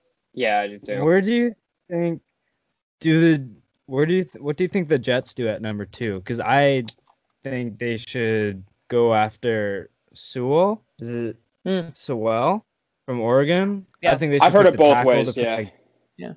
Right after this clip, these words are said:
Speaker 2: 'Cause I think they should protect Darnold 'cause I don't think he's a problem, but I'm interested to hear what you guys think.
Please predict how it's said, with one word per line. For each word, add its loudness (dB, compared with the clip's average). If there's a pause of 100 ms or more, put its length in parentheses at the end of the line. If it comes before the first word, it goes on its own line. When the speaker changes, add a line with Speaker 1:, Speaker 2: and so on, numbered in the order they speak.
(320)
Speaker 2:
'Cause -6
I 2
think -6
they 2
should -6
protect -6
Darnold -2
'cause -8
I -2
don't -4
think -8
he's -8
a -6
problem, -2
but 2
I'm -4
interested -2
to 0
hear -2
what 0 (100)
you -4
guys -4
think. -14